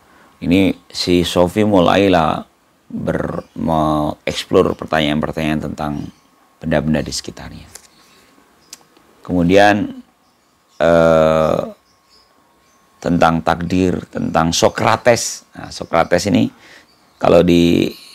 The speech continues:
sini dikasih sub-, subjudulnya itu pas ketika Socrates itu, orang yang paling bijaksana adalah orang yang mengetahui bahwa dia tidak tahu. Dan kalau di bukunya dia dikasih seni berdiskusi itu di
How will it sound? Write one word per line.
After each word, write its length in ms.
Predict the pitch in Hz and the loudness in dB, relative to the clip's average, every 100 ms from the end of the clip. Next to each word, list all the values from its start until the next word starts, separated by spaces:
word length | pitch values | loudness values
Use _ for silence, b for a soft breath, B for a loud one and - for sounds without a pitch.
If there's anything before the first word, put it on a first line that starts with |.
| - | -16
sini 240 | - 92 101 | -4 0 0
dikasih 640 | 98 - 87 87 87 85 - - _ _ _ | 2 2 2 2 2 2 -2 -12 _ _ _
sub-, 560 | - - - - _ - | -6 -2 -2 -4 _ -12
subjudulnya 800 | - 92 80 82 85 82 85 87 | -4 -2 2 4 4 4 2 2
itu 80 | |
pas 160 | - - | 0 0
ketika 320 | - - - 50 50 | -4 -4 -2 0 0
Socrates 480 | - - 87 - 87 | -2 -2 -2 -2 0
itu, 80 | |
orang 400 | - 98 107 110 | 4 6 6 4
yang 240 | 113 92 87 | 2 0 0
paling 240 | 82 90 | 0 0
bijaksana 640 | 85 - - - 85 87 85 | -2 -6 -8 -2 0 0 0
adalah 240 | 82 - | 0 0
orang 240 | 78 82 | 2 2
yang 160 | 82 78 | 0 0
mengetahui 480 | 78 78 - 82 80 | -2 -2 -2 0 0
bahwa 240 | 78 73 | -2 -4
dia 160 | 73 78 | -4 -6
tidak 320 | 76 71 - | -6 -10 -12
tahu. 240 | - 67 - _ _ _ 381 B B B B B _ - - | -14 -18 -18 _ _ _ -20 B B B B B _ -20 -6
Dan 240 | 92 82 | 0 2
kalau 320 | 85 85 85 | 2 4 4
di 560 | 85 85 85 85 85 82 - - | 2 2 2 2 0 -2 -6 -12
bukunya 560 | - 80 - 80 98 104 | -10 -8 -4 -2 2 2
dia 240 | 104 - | 2 0
dikasih 400 | - - - - | 0 -4 -6 -6
seni 480 | 90 101 95 98 98 | -6 -2 0 0 -2
berdiskusi 1300 | 87 82 80 82 - - - - 95 87 104 104 - | -2 -4 -4 -10 -12 -10 -8 -4 -4 -2 0 0 2
itu 80 | 117 | 2
di 400 | 101 90 92 | 2 2 0